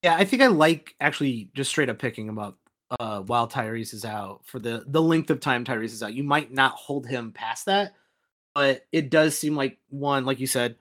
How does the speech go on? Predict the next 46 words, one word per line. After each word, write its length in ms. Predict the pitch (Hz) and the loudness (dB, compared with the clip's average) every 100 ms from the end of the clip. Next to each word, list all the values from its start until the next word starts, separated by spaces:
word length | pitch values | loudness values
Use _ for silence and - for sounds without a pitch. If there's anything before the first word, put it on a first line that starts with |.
| _ | _
we, 200 | 120 117 _ _ 110 _ _ _ | -12 -12 _ _ -20 _ _ _
the 300 | 120 113 123 135 | -16 -16 -14 -2
Pacers 480 | 170 165 156 151 | 0 2 2 0
are 100 | 135 | -2
trying 220 | 127 135 135 | -2 0 0
to 60 | |
tank, 360 | 127 139 131 - 113 | 0 0 0 -4 -10
and 260 | 120 120 | -8 -6
if 100 | 120 | -6
they 100 | 117 | -6
are, 420 | 120 131 131 123 - - - - - | 2 6 6 4 -2 -20 -20 -18 -8
holding 220 | 147 131 | -4 -4
Tyrese 360 | 139 117 120 117 | -4 -6 -6 -6
out 260 | 113 107 - | -8 -8 -14
a 60 | 117 | -8
longer 240 | 120 120 | -6 -6
period 240 | 117 117 104 | -8 -10 -10
of 80 | |
time 360 | - 131 131 120 | -4 0 2 0
than 100 | 117 | -4
expected 580 | 107 - 147 147 139 135 _ _ | -4 -4 -2 2 2 0 _ _
to 60 | - | -8
make 140 | 120 | -6
sure, 160 | 117 123 | -4 -4
'cause 180 | 135 131 | -2 0
he's 360 | 135 123 - - - | 0 -2 -6 -10 -6
obviously 380 | 127 113 131 120 | -4 -2 0 0
their 420 | 110 117 113 107 | 2 2 2 0
young 360 | 113 131 123 113 | 4 4 4 0
build 220 | 127 123 | 0 2
around 260 | 120 117 | 0 -2
talent. 360 | 110 131 120 113 _ _ _ _ _ - | 0 0 0 -4 _ _ _ _ _ -2
Um, 460 | 135 127 120 107 _ _ _ _ _ _ _ _ _ _ _ _ _ | 2 2 0 -6 _ _ _ _ _ _ _ _ _ _ _ _ _
that 180 | 151 - | 0 0
is 140 | 147 - | -2 -4
probably 680 | - 127 131 147 156 165 | 0 2 4 2 4 4
going 240 | 139 151 147 | 6 4 4
to 60 | |
be 200 | 131 131 | 2 2
in 160 | 135 127 | 2 0
their 200 | 123 123 | 0 -2
best 460 | 113 113 113 - - | -6 -10 -10 -12 -12
interest. 540 | 135 147 220 233 - | -12 -8 -8 -8 -8
So 120 | 131 | -6
I 80 | 120 | -4
do 500 | 123 131 131 127 117 | -4 -4 -4 -4 -8